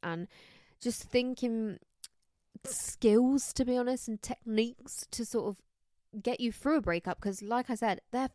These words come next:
fucking hard and they are never easy unless you've decided months ago that you wanna leave somebody, and then it's fucking easy. But most of the time, it's really hard and it hurts,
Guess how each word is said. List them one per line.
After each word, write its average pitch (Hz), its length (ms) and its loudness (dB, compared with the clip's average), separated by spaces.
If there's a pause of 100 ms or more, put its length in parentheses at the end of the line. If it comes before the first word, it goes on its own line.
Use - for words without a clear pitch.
fucking 330 400 4
hard 277 320 6
and 208 160 -2
they 233 120 0
are 240 100 0
never 254 500 2
easy 196 640 0 (200)
unless 240 360 2
you've 208 240 -2 (320)
decided 196 500 -2
months 190 320 -4
ago 165 280 -2
that 156 280 -4
you 196 240 -8
wanna 170 400 -6
leave 170 240 -8
somebody, 131 380 -10
and - 160 -10
then 208 160 -12 (160)
it's - 180 -14
fucking - 240 -12
easy. - 240 -14 (720)
But 202 400 4 (360)
most 320 380 4
of 339 80 0
the 311 80 0
time, 196 540 0
it's 208 200 -2
really 185 300 2
hard 151 420 -2
and 190 120 0
it - 60 -6
hurts, 170 480 -4